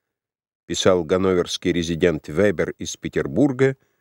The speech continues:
извещая о смерти царевича. Кронпринц скончался не от удара, как здесь утверждают,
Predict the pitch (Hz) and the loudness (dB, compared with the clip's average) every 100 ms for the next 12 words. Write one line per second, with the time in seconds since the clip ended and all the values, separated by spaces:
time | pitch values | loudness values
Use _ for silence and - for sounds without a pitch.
0 | _ _ _ _ _ 76 - 78 - - | _ _ _ _ _ -10 -4 -2 0 4
1 | 101 101 92 - 76 76 - - - 73 | 4 2 -2 -4 -2 -2 -4 -14 -4 -2
2 | 69 64 57 - - _ _ _ _ _ | -2 -6 -6 -10 -10 _ _ _ _ _
3 | _ _ _ _ _ _ _ _ _ _ | _ _ _ _ _ _ _ _ _ _
4 | _ _ _ _ _ _ _ - 123 156 | _ _ _ _ _ _ _ 2 4 4
5 | - 151 180 - - - 160 - 160 160 | 4 4 4 2 -2 0 2 4 4 4
6 | - 156 151 160 151 156 123 127 127 - | 2 2 6 4 4 4 8 8 6 0
7 | 123 107 117 131 135 123 127 113 95 117 | -4 -4 -2 -2 -2 0 0 0 2 4
8 | 117 113 - | 4 2 -6